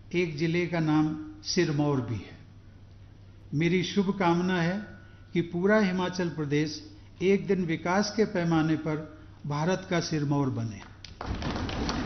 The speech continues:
मुझे विश्वास है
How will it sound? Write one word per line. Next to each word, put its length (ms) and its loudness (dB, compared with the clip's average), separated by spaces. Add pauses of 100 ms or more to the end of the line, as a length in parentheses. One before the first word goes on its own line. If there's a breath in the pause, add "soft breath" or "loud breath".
(3750)
मुझे 200 8
विश्वास 580 4
है 140 -2